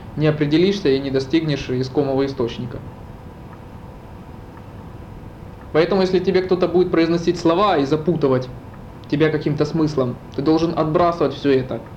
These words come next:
правильно определяя, что это всего-навсего слова, это всего-навсего сотрясение воздуха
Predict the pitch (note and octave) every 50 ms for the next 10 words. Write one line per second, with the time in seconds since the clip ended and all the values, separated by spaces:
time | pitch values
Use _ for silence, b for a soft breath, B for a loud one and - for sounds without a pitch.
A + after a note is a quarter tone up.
0 | - - - - - - - - - - - - - - - - - - - -
1 | - - - - - - - - - - - - - - - - - - D#3 E3
2 | E3 D#3+ D#3+ D3+ D3 C#3+ - D3+ D3 D3+ D3+ D3+ C#3 C3+ C3+ - - C3+ C3+ D#3
3 | D3 - - D#3 D#3+ D#3+ E3 E3 - E3 D#3 D3+ D3 E3 D#3+ D#3 D3 C3 A#2+ -
4 | - C3+ - - C#3 C#3+ C#3+ D3 - C#3+ C#3 C#3 C#3+ C3+ - C#3 - - D#3+ D#3
5 | D3+ D3 C#3+ C#3+ C3+ C3 B2+ B2 - - -